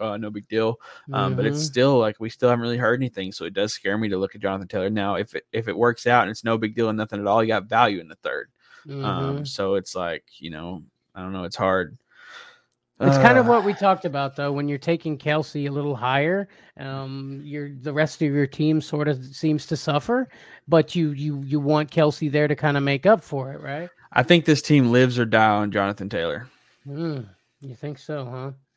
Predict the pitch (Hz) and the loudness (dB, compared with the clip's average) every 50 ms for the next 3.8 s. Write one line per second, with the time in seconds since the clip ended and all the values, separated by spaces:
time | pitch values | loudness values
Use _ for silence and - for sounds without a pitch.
0 | _ _ _ _ _ _ _ _ _ _ _ _ _ - 143 151 170 196 214 208 | _ _ _ _ _ _ _ _ _ _ _ _ _ -6 -4 -2 0 0 -2 -2
1 | - 254 254 247 247 247 247 240 226 - - 262 240 262 285 285 311 262 - - | -4 -4 -2 0 0 0 -2 -2 -4 -8 -10 -6 -4 -4 -4 -4 -4 -8 -8 -10
2 | - - 233 262 285 285 277 - 254 240 254 247 247 220 233 185 - 202 196 202 | -6 -2 0 2 2 0 0 0 0 2 2 2 0 -2 -4 -8 -6 -6 -6 -4
3 | 220 247 233 - - 180 190 190 180 202 208 220 233 226 214 | -4 -6 -8 -6 -2 0 0 0 2 0 -2 -2 -4 -8 -10